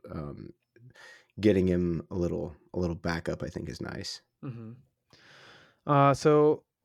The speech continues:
Speaker 2: now we're gonna get into the defensive acquisitions and departures. Uh, so these are just the people of note that came and left. Uh, so some of the people we got, we got Tremaine Edmunds, uh, the linebacker from the Bills. We got T J Edwards, the linebacker from the Eagles.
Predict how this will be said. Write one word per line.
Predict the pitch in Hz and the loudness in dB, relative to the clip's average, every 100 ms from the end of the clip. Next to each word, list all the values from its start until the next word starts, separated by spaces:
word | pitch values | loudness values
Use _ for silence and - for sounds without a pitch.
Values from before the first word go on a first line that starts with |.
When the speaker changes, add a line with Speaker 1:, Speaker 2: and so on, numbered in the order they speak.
| - | 0
Speaker 2:
now | 160 143 | 4 6
we're | |
gonna | 135 131 | 6 6
get | 135 | 6
into | 143 143 - 143 | 4 2 4 6
the | 135 131 127 | 8 8 6
defensive | 139 139 131 127 | 4 0 0 0
acquisitions | 113 - 127 139 160 131 | -2 -2 -2 -2 -4 -6
and | 117 | -6
departures. | - 156 160 160 170 165 - - - _ _ _ _ - | 4 4 6 4 2 0 -8 -16 -20 _ _ _ _ -10
Uh, | 127 123 117 | -2 0 0
so | - | 0
these | 131 123 | 0 0
are | |
just | 120 - | -4 -2
the | 127 | -2
people | - 135 127 | 0 0 -2
of | 117 | 0
note | 135 - | -4 -4
that | 117 | -8
came | - 135 131 | -6 -4 -4
and | 120 | -6
left. | 135 143 - - _ _ _ _ - | -6 -8 -12 -20 _ _ _ _ 0
Uh, | 151 156 156 | 4 6 6
so | 147 156 | 6 4
some | 143 156 | 4 2
of | 143 | 0
the | |
people | 135 | 0
we | 139 | 4
got, | 160 165 | 6 6
we | 139 | 4
got | 135 | 0
Tremaine | - 131 127 | 2 2 2
Edmunds, | 143 160 170 165 - _ _ _ _ _ _ _ _ | 2 0 -2 -8 -14 _ _ _ _ _ _ _ _
uh, | 147 113 110 | -6 -4 -2
the | |
linebacker | 117 120 117 117 | -4 -2 -4 -6
from | - | -10
the | 110 | -4
Bills. | 135 139 147 139 | 2 2 2 -2
We | 127 | -6
got | 113 | -6
T | - | -6
J | 127 123 | -4 -2
Edwards, | 139 147 147 135 - | 2 4 4 0 -12
the | 123 | -8
linebacker | 113 110 107 | -6 -6 -8
from | 113 120 | -12 -10
the | - | -4
Eagles. | 135 143 131 - - | 2 2 2 -4 -18